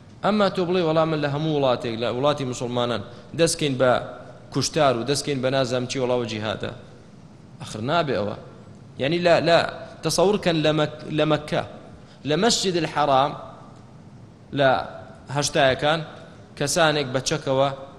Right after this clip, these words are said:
چەکیان خستە ناو، دارەمەیتەوە، تابوتەوە ناو دارەمەیت، چەکیان خست بۆ ناوەوە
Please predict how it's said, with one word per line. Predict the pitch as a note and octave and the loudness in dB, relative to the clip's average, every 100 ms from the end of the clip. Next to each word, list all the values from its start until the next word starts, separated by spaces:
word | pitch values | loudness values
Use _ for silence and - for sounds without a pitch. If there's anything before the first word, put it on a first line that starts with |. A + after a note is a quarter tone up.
| - - | -16 -6
چەکیان | E3+ - D3 C3 | -4 -2 -2 -2
خستە | D#3 - C#3 | -4 -4 0
ناو، | D3 C#3+ A#2 - - - - - - - A#2+ | 0 0 -4 -10 -18 -20 -14 -12 -12 -4 4
دارەمەیتەوە، | C3+ B2+ C#3 D#3 D3 C#3+ C#3 | 6 6 4 0 -2 -4 0
تابوتەوە | A#2+ B2+ C#3+ C#3 B2+ | 0 2 -2 -2 0
ناو | C#3 B2+ | 0 4
دارەمەیت، | B2 A#2+ D3 E3 - - - - - | 2 4 0 -2 -8 -18 -20 -20 -8
چەکیان | E3+ E3 D3 C3 | -6 -2 -2 -2
خست | - | -4
بۆ | D#3 D#3 | -2 2
ناوەوە | D3 C#3 D3 | 4 4 2